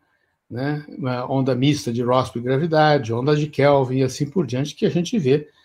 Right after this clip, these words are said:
nos cursos de dinâmica, né? E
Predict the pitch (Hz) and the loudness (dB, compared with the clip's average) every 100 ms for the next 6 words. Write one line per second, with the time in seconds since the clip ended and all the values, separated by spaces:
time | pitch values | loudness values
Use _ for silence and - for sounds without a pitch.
0 | _ - - - 170 - 139 135 143 135 | _ -20 -14 0 0 2 -2 -2 -2 -4
1 | 135 143 113 98 95 104 117 143 - _ | -2 0 0 -2 -6 -8 -8 -8 -10 _
2 | _ _ _ _ _ _ 143 143 139 135 | _ _ _ _ _ _ 2 4 6 6
3 | 127 123 117 | 6 4 2